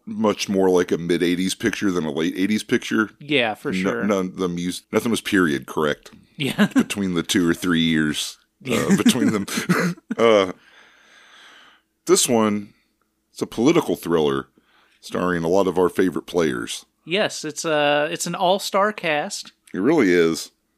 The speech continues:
Speaker 2: Uh, we are led, uh, with our, uh, political leader in this one, Robert Kerman Arbola,
Speaker 1: Mm-hmm.
Speaker 2: as, uh, Victor Kidd,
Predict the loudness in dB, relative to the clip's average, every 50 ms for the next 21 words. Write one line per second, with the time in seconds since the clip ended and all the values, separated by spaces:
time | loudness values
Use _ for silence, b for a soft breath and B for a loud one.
0 | _ -8 -6 -6 -4 -6 -6 -8 -8 -8 -8 -6 -6 -4 -4 -4 -6 -6 -8 -10
1 | -14 _ _ _ _ _ _ _ _ _ -2 0 0 0 0 0 2 4 4 6
2 | 4 4 2 0 -4 -2 0 2 4 4 4 4 2 2 2 2 2 2 2 0
3 | -4 -6 -4 -2 -2 0 0 0 0 0 0 0 -2 -2 -4 -4 -2 0 2 2
4 | 0 0 -2 -2 -2 -2 -2 -2 -2 -2 -2 -2 -2 -2 -2 -4 -4 -4 -4 -4
5 | -4 -2 0 2 2 0 0 -2 -6 -10 -14 -18 -20 _ -4 0 2 2 2 2
6 | 0 -2 -4 -4 -4 -2 -2 -2 -2 -2 -4 -4 -6 -6 -8 -6 -4 -2 -2 0
7 | 0 0 -2 -2 -2 -2 -2 -4 -4 -6 -8 _ -4 -4 -2 0 0 -2 -2 -2
8 | -2 -4 -2 0 0 -2 -2 -4 -6 -4 -2 0 0 0 -2 -2 -2 -2 -2 -2
9 | -4 -6 -6 -6 -6 -2 -2 -2 -2 -2 -4 -8 -12